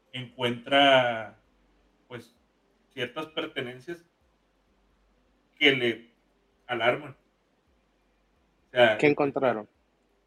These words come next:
Speaker 1: zapatos, bolsos, carteras, dinero, credenciales, en su mayoría de mujeres. Creo que nada más había una de un hombre, güey.
Speaker 2: Sí, y un
Speaker 1: Ahí.
Speaker 2: niño.
Speaker 1: Y un niño también.
Speaker 2: Ujú.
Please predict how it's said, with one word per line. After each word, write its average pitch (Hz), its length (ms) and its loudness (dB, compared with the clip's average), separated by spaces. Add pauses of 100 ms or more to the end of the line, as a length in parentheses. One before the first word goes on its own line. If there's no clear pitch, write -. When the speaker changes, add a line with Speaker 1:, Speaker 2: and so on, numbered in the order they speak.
Speaker 1:
zapatos, 113 680 -4 (120)
bolsos, 110 480 -10
carteras, 110 680 -10 (840)
dinero, 117 640 -8
credenciales, 120 880 2 (300)
en 123 140 -12
su - 80 -20
mayoría 120 320 -8
de 139 80 -8
mujeres. 127 560 -12
Creo 135 160 -10
que 156 80 -12
nada 143 140 -8
más 151 160 -12
había 139 180 -8
una 143 220 -12
de 131 80 -12
un 131 100 -12
hombre, 117 300 -10
güey. - 140 -20 (960)
Speaker 2:
Sí, 131 300 -2 (420)
y 151 140 0
un 156 60 2
Speaker 1:
Ahí. 165 100 4
Speaker 2:
niño. 151 280 2 (580)
Speaker 1:
Y 131 80 -6
un 127 100 -2
niño 127 320 -4
también. 104 360 -16 (300)
Speaker 2:
Ujú. 135 300 -18